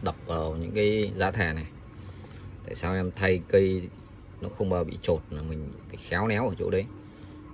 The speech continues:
để cho những cái, ờ, đất cát nó bỏ ra, nó trôi xuống,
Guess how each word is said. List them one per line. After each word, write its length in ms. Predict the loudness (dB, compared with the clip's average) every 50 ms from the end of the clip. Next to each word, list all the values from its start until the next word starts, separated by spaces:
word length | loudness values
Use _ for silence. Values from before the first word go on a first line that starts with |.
| -16 -14
để 60 | -14 -10 -6
cho 100 | -4 -2
những 340 | 0 0 2 2 0 2
cái, 440 | 8 10 12 12 12 10 8 8 6
ờ, 380 | 6 6 4 2 2 2 0 -2 -4 -8 -12 -16 -16 -8 -2
đất 160 | 0 0 0 2 2 4
cát 240 | 6 6 6 4 2 -2 -14 -14 -14 -16 -12 -8
nó 100 | -4 0
bỏ 220 | 2 2 2 0 0 2
ra, 260 | 6 6 6 6 6 2 -6 -16 -20 -20 -20 -20 -18 -20 -20 -20 -20 -20 -20 -20 -20 -20 -20 -20 -20 -20 -20 -20 -20 -20 -20 -18 -18 -18 -18 -18 -18 -18 -18 -20 -20 -20 -20 -20 -20 -20 -20 -20 -20 -20 -20 -18 -12 -8
nó 80 | -6 -4
trôi 280 | 2 6 8 8 8 6
xuống, 360 | 6 10 10 10 10 10